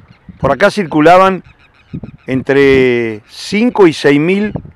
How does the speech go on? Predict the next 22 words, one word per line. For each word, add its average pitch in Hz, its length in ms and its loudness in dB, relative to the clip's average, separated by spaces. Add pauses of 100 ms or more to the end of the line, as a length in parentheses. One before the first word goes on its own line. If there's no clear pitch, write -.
(160)
vehículos 143 520 -2
diarios. 131 640 0 (640)
Se - 140 -10
transportaba 147 580 2
la 151 100 4
riqueza 139 400 -2
del 131 140 2
país. 127 420 -4 (1500)
Y 147 80 -8
la 165 100 4
afectación 180 680 0
que 196 100 -2
tenemos 233 560 -2 (800)
en 151 160 2
este 214 180 2
momento 214 440 2
es 202 140 4
de 170 100 2
quinientas 214 680 -2
cincuenta 156 520 0
mil 226 220 -2
hectáreas, 147 800 -2